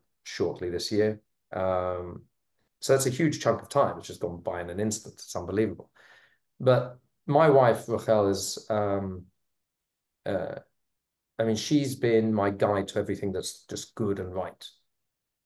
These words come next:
It's, and, and that sounds like a huge thing. It is a huge thing. And it's not simple, though. You know, we get,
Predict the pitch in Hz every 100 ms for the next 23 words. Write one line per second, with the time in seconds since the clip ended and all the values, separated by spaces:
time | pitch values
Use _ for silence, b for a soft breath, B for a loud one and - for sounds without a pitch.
0 | _ - 113 - - - 135 127 - 127
1 | 143 139 147 120 110 113 110 - 117 -
2 | 131 101 135 113 - - - - - _
3 | _ _ _ _ 131 135 156 - - 165
4 | 123 104 95 - _ _ 131 120 113 127
5 | 143 131 -